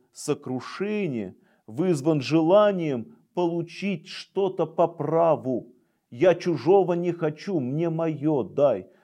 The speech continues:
То, что я действительно заслужил. Я же веровал в Тебя. Я же верю, что Ты мой Бог. Я исповедую, что я Твой родной сын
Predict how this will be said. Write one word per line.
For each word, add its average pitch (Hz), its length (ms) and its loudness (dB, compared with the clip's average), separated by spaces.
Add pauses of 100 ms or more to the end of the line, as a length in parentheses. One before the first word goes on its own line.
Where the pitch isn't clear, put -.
(140)
То, 170 160 0
что 170 160 -4
я 156 160 4
действительно 160 720 -4
заслужил. 160 960 -4 (240)
Я 170 240 6
же 151 240 2
веровал 143 800 2
в - 200 -20
Тебя. 131 520 0 (320)
Я 151 320 6
же 147 260 0 (160)
верю, 175 500 0
что 156 220 -2
Ты 170 220 -2
мой 156 200 0
Бог. 139 520 0 (240)
Я 165 200 6
исповедую, 165 720 4
что 151 180 -4
я 160 200 4
Твой 160 360 2
родной 151 420 2
сын 175 500 -6